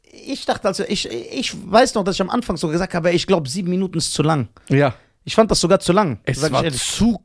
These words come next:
Speaker 2: kurz irgendwie. Und ich hatte gar kein Zeitgefühl auf der Bühne.
Speaker 1: Ja,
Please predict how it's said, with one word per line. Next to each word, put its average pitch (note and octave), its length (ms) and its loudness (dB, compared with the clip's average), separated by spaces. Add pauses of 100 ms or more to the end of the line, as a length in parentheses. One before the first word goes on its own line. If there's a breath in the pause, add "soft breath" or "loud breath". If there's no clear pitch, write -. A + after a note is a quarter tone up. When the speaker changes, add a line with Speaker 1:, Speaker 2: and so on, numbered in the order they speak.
Speaker 2:
kurz G#3 560 4
irgendwie. C3 600 -2 (840 soft breath)
Und F#3+ 520 2 (760)
ich - 140 -2
hatte D3+ 200 -2
gar F#3+ 200 2
kein F3+ 240 -4
Zeitgefühl C3 400 -4
auf G2+ 80 -2
der - 120 -8
Bühne. F#2+ 220 -2
Speaker 1:
Ja, C#3 140 -2